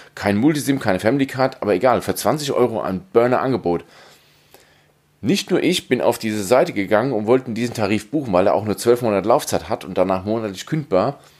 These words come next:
und plötzlich war er weg. Da stehen dann auf, jetzt auf einmal kommt man auf die Seite, Magenta eins Beta ist nicht verfügbar.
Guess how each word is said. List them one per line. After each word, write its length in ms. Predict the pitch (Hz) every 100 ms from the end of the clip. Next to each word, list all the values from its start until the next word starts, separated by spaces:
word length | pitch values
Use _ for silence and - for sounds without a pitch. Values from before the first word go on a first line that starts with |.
| -
und 120 | 110
plötzlich 440 | - 117 117 110 87
war 160 | 82
er 140 | 80 78
weg. 180 | - - _ _ _ _ _ _ _ - - _ _
Da 120 | 85
stehen 180 | - 139
dann 160 | 113
auf, 240 | 80 80 - 80 _
jetzt 360 | 90 117 - -
auf 140 | -
einmal 260 | - 120 127
kommt 220 | 120 117
man 80 | 117
auf 140 | 95
die 80 | 87
Seite, 400 | 82 87 113 147
Magenta 540 | 95 90 135 180 175
eins 200 | 82 104
Beta 300 | - 131 147
ist 260 | 117 104 -
nicht 220 | 101 -
verfügbar. 680 | - 123 185 185 107 82